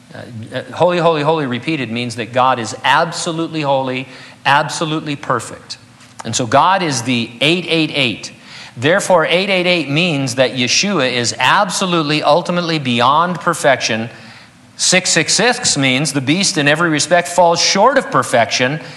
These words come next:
and is therefore absolutely and ultimately imperfect and evil. And so the, the, the most that the Antichrist can get to is six six six, falls short of perfection. Seven,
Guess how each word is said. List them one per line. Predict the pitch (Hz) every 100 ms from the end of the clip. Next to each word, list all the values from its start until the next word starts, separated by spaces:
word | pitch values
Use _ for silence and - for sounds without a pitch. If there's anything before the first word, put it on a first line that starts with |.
| - -
and | 135 127
is | 110
therefore | 131 170 170 170 151
absolutely | 151 143 147 143 139 131
and | 120
ultimately | 131 135 131 123 131 123 143
imperfect | 135 131 117 101 - 104 - -
and | 110 98 92
evil. | 98 90 - - - - - - - - - - 113
And | 110
so | 113
the, | 110 104 - - - - 120
the, | 123
the | 147 120
most | 120 170 190 185
that | 160
the | 139 131 131
Antichrist | 143 151 151 143 147 135
can | - 127
get | 131 131
to | 131 110
is | 101
six | - 139 -
six | 135 -
six, | - 123 113 - - - - - - -
falls | - 120 120
short | - 135
of | 131
perfection. | 131 117 - 127 - 120 113 107 -
Seven, | - - 127 113 104